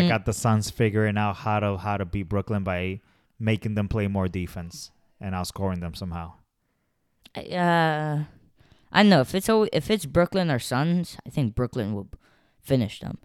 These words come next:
Speaker 1: I think the thing is, if it's just
Speaker 2: I mean, Ben Simmons is a defensive guy.
Speaker 1: Hey, Ben Simmons, I don't know who the heck that guy is. <laughs>
Speaker 2: But let's see what he's gonna do in playoffs. He's
Speaker 1: Let's
Speaker 2: gonna
Speaker 1: see if
Speaker 2: return.
Speaker 1: he's even N B A ready. That guy is like,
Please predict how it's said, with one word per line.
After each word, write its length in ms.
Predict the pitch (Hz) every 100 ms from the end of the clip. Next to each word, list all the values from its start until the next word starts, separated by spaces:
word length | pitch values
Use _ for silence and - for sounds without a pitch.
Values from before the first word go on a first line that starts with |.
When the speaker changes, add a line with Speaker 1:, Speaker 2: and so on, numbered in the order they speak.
| -
Speaker 1:
I 100 | 117
think 240 | 104 127 101
the 80 |
thing 220 | 98 123 123
is, 160 | 117
if 100 | 104
it's 180 | 113 -
just 220 | 135 -
Speaker 2:
I 60 | 175
mean, 180 | 180 160
Ben 220 | 156 196
Simmons 340 | 226 208 196
is 100 | 180
a 80 | 170
defensive 520 | 147 135 156 151 131
guy. 380 | - 117 147 139 -
Speaker 1:
Hey, 200 | 156 - -
Ben 320 | 101 220 262
Simmons, 560 | - 175 165 160 147 - _ -
I 140 | 143
don't 120 | 170
know 80 | 147
who 200 | 120 -
the 100 | 131
heck 220 | 104 113
that 160 | 104 98
guy 260 | 90 82 80
is. 160 | - - -
<laughs> 40 |
Speaker 2:
But 200 | - 247
let's 220 | - 226 233
see 160 | 254
what 180 | 240 220
he's 180 | 226 208
gonna 120 | 208
do 120 | 202
in 80 | 202
playoffs. 400 | 180 190 220 117
He's 200 | - 147
Speaker 1:
Let's 60 | 143
Speaker 2:
gonna 200 | 196 226
Speaker 1:
see 60 | 208
if 60 |
Speaker 2:
return. 240 | 240 190 175
Speaker 1:
he's 80 | 123
even 300 | 107 101 -
N 160 | 185 190
B 220 | 196 190
A 40 |
ready. 380 | 160 175 196 214
That 200 | 107 156
guy 220 | 175 190
is 220 | 190 160
like, 240 | 165 123